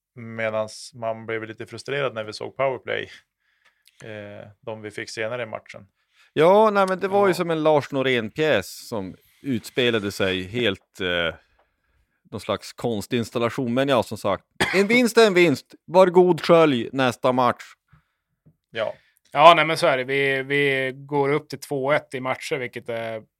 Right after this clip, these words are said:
Speaker 3: otroligt viktig match. Jag tror den här matchen kan vara en ganska s-, stor nyckelmatch. Hade vi legat under med två ett nu borta igen, Västerås nästan kniv mot strupen, att komma hem till Umeå och lägga under med tre ett i matcher och vinna tre i rad är ju inte jättelätt. Nu är det
Speaker 2: Nej.
Speaker 3: vi som har momentum, momentum istället.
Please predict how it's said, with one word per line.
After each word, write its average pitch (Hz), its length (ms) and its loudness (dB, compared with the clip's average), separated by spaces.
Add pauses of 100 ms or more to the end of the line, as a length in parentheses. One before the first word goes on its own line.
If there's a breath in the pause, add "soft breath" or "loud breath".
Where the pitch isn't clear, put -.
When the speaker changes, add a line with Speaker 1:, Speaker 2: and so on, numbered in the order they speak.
(140)
Speaker 3:
otroligt 139 680 -8
viktig 117 280 -12
match. 117 200 -12
Jag 117 80 -12
tror 120 120 -10
den 117 100 -6
här 123 60 -4
matchen 127 400 -6
kan 117 100 -10
vara 113 120 -8
en 113 100 -14
ganska 113 260 -10
s-, - 320 -16
stor 127 220 -6
nyckelmatch. 127 500 -6
Hade 123 140 -8
vi 120 80 -10
legat 123 240 -6
under 143 120 -6
med 123 140 -8
två 123 300 -6
ett 120 120 -8
nu 127 200 -8
borta 123 480 -6
igen, 135 280 -6
Västerås 120 640 -8 (100)
nästan 131 540 -6
kniv 127 280 -10
mot 120 160 -12
strupen, 120 380 -10
att 123 80 -14
komma 127 180 -12
hem 123 140 -10
till 120 120 -12
Umeå 135 280 -8
och 120 60 -8
lägga 113 200 -10
under 117 160 -12
med 117 120 -16
tre 120 220 -8
ett 113 160 -12
i - 20 -16
matcher 120 400 -12
och 127 280 -14 (480)
vinna 131 260 -2
tre 131 260 -4
i 135 40 0
rad 135 220 2
är 120 60 -4
ju 117 80 -6
inte 113 180 -16
jättelätt. 120 600 -10 (600)
Nu - 100 -4
är 90 80 2
det 98 60 2
Speaker 2:
Nej. 110 120 0
Speaker 3:
vi 143 60 -4
som 131 160 -12
har 127 80 -8
momentum, 123 680 -10
momentum 127 480 -12
istället. 120 480 -8